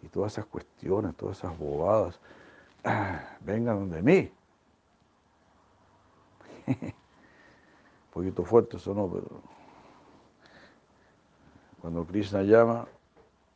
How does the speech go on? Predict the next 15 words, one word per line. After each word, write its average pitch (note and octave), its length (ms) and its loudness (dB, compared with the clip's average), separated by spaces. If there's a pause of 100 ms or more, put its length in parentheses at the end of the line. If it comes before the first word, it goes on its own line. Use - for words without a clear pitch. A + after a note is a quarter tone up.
(1000)
eso G2+ 200 -8
se G2 120 -10
vuelve G#2 240 2
lo G#2 100 2
más G#2+ 220 -2
importante. - 680 -2 (4000)
Si - 120 -10
en G#2+ 80 2
un A#2 120 4
país B2 340 8
hay B2 100 4
una B2 200 4
guerra, B2+ 400 10
por A#2 180 4
ejemplo, A#2+ 420 -4